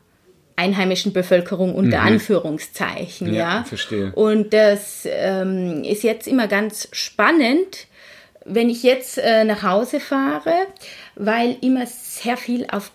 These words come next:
Speaker 1: auf die Deutschen geschumpfen wird, ja.
Speaker 2: Wirklich?
Speaker 1: Also da ist so diese, diese Fremdenfeindlichkeit total stark bezogen auf, auf die Deutschen, ja.
Speaker 2: Mhm.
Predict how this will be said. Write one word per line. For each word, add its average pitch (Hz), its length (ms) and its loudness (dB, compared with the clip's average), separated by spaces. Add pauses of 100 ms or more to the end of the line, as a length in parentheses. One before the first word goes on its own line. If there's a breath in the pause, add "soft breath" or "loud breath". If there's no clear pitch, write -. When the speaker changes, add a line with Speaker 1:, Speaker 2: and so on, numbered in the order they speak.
Speaker 1:
auf 190 140 -8
die 190 160 -2
Deutschen 196 400 2
geschumpfen - 500 -6
wird, - 300 -8
ja. 180 80 4
Speaker 2:
Wirklich? 208 300 6
Speaker 1:
Also 185 40 0
da 208 160 6
ist 214 160 2
so 190 140 4
diese, 175 420 -2
diese 175 300 -6
Fremdenfeindlichkeit 214 1160 -2 (180)
total 233 420 2
stark 277 380 0
bezogen 254 560 2
auf, 202 420 0
auf 202 140 -6
die 208 200 -4
Deutschen, - 560 0
ja. 120 280 -4
Speaker 2:
Mhm. 95 80 -6